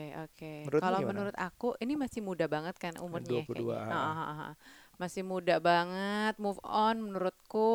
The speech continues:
Speaker 1: pada masa, kalau aku flashback ke masa itu memang di usia dua puluh dua tuh kayak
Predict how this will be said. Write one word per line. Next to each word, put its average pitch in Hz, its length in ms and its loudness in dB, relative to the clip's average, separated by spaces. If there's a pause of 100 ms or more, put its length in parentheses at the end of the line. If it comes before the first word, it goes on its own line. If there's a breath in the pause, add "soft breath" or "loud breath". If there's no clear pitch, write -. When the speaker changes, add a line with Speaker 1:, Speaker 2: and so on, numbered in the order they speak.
(240)
Speaker 1:
pada 190 380 6
masa, 185 340 2
kalau 185 220 4
aku - 220 2
flashback 185 460 2
ke - 120 -4
masa 180 260 2
itu 160 260 0
memang 226 300 0
di 202 80 0
usia 180 240 0
dua 165 220 4
puluh 156 60 -6 (180)
dua - 80 6
tuh - 180 -2
kayak 170 400 2